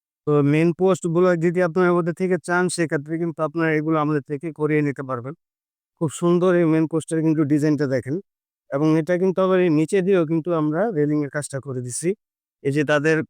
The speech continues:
কনস্ট্রাকশনের কাজ চলতেছে, সেজন্য এখানে কিন্তু অনেকটা ময়লা পড়ে আছে। আপনারা যদি চাইলে কিন্তু আপনারা আমাদের থেকে এই কাজটা কিন্তু করিয়ে নিতে পারবেন। আমাদের এটা প্রতি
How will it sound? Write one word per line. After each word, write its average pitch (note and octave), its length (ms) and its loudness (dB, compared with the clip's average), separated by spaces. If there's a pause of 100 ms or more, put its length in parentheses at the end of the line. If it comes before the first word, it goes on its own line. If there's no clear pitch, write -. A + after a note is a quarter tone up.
(460)
কনস্ট্রাকশনের E3 680 -2
কাজ E3 120 2 (120)
চলতেছে, F3 340 0 (120)
সেজন্য D3 300 0 (100)
এখানে D3+ 280 -2
কিন্তু C#3+ 200 -2
অনেকটা D3 220 -4 (100)
ময়লা C#3+ 280 0
পড়ে C#3 220 0
আছে। C#3 160 -10 (880)
আপনারা F3 420 0
যদি F#3 120 0 (120)
চাইলে F3+ 240 4 (100)
কিন্তু F#3 240 -2
আপনারা E3 280 0
আমাদের D#3+ 280 0
থেকে E3+ 200 0 (120)
এই D#3 140 0
কাজটা D3+ 320 -2
কিন্তু D3 160 -2 (120)
করিয়ে D3+ 240 2
নিতে D3 220 -2
পারবেন। D3+ 280 2 (240)
আমাদের D3+ 360 2 (920)
এটা D#3 260 2 (360)
প্রতি F#3 280 0